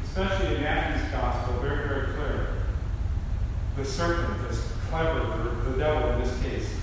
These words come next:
um, very, very, uh, cunning, uses scripture, the truth of the scriptures, against Jesus, and is able to nuance it and twist it.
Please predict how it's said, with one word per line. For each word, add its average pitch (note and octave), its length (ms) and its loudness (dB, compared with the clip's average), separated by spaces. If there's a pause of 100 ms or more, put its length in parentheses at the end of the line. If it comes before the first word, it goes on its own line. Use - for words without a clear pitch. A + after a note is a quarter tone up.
um, - 340 0 (400)
very, D#3 300 2
very, D3+ 400 0 (180)
uh, - 300 0 (240)
cunning, - 340 0 (920)
uses G3+ 500 2
scripture, - 480 2 (480)
the - 120 0
truth - 600 6 (220)
of - 100 0
the - 60 0
scriptures, F4 720 4 (640)
against F3 540 4
Jesus, - 600 0 (1300)
and E3+ 220 0
is F#3 80 0
able G3 360 2
to E3 120 0
nuance F3 500 2
it - 960 0
and - 260 -2
twist E3+ 340 2
it. - 100 2